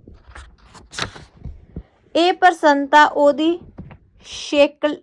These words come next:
ਸ਼ੇਕੜਲੀ ਪ੍ਰਸੰਨਤਾ ਸੀ, ਕਿਉਂਕਿ ਇਸ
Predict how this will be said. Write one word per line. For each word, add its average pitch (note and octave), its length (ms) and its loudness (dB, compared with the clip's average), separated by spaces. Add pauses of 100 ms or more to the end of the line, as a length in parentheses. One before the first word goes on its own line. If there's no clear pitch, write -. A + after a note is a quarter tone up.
(100)
ਸ਼ੇਕੜਲੀ D#4 760 -2
ਪ੍ਰਸੰਨਤਾ A3+ 680 -4
ਸੀ, A#3 260 -16 (420)
ਕਿਉਂਕਿ E4 320 0
ਇਸ E4 260 0